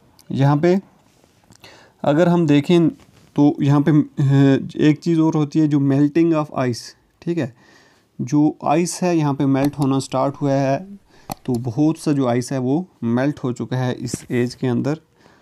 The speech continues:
और यहाँ पे जो flora infana है, जैसा कि हम देखते हैं एनिमल्स और यहाँ पे जो प्लांट्स हैं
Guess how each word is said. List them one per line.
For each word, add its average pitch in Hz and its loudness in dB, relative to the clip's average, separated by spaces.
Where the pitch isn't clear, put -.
और 170 2
यहाँ 160 0
पे 185 4
जो 147 2
flora 165 4
infana 143 2
है, 120 0
जैसा 135 0
कि 156 -2
हम 151 4
देखते 147 0
हैं 135 0
एनिमल्स 147 4
और 139 2
यहाँ 127 2
पे 151 0
जो 135 2
प्लांट्स 143 2
हैं 180 6